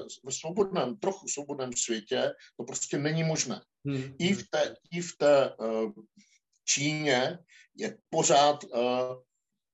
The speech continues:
Speaker 1: mm, pořád se snaží omezovat internet a to, a pořád se jim to úplně nedaří. Ani když se jim to nepodaří.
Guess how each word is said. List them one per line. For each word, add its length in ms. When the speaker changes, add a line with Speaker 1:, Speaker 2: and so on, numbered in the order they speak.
Speaker 1:
mm, 360
pořád 300
se 80
snaží 400
omezovat 580
internet 480
a 60
to, 260
a 80
pořád 380
se 200
jim 100
to 80
úplně 440
nedaří. 420
Ani 180
když 180
se 60
jim 80
to 120
nepodaří. 520